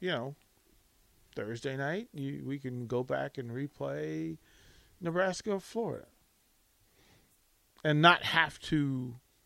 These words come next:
bend over backwards and sideways at the same time? We could go back and, I mean, there's an archive of in-, of amazing interviews that are untouched and unused.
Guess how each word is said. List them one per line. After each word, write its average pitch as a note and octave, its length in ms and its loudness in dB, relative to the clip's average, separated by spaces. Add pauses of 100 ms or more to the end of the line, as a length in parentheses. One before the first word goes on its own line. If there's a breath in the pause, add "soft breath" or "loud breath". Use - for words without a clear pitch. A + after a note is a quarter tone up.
(100)
bend C#3+ 200 2
over B2+ 200 4
backwards A#2 500 -2
and A#2 100 -8
sideways A2+ 480 -2
at A2 120 -12
the - 60 -14
same A2 240 -6
time? A2+ 260 -12 (920 soft breath)
We C#3 100 4
could C3+ 160 6
go C#3+ 140 12
back C3 380 10
and, A#2+ 300 -4 (120)
I C3 40 -2
mean, C3 160 2
there's B2+ 260 4
an B2+ 140 -4
archive B2+ 580 2
of B2 200 -6
in-, C#3+ 260 -2 (480)
of C3 360 -2
amazing C3 720 2
interviews B2 560 0 (640)
that D3 120 10
are D#3 120 10
untouched - 580 2
and A#2+ 160 -2
unused. B2 840 2